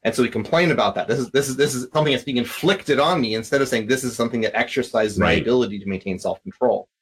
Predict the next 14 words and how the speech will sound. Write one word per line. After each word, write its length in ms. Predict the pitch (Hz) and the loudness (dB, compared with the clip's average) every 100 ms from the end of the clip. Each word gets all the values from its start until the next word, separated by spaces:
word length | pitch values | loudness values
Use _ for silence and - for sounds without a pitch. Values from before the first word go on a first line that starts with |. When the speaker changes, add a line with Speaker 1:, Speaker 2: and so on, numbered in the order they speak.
| _ | _
Speaker 1:
So 100 | - | -2
we've 100 | 123 - | -2 0
atrophied 480 | 123 156 143 131 120 | -2 -2 -2 -2 -2
this 120 | 98 | 0
ability. 280 | 120 123 104 | 2 2 0
We've 140 | 113 | -4
societally 760 | - 113 - 127 151 143 120 107 | -4 -4 0 2 2 2 0 -4
trained 360 | - 127 127 | -2 0 2
everybody 340 | 110 113 110 104 | 0 0 0 -2
into 160 | 98 | -2
A 80 | 98 | -2
D 80 | 95 | -2
H 140 | 107 - | -6 -8
D. 160 | 87 | -14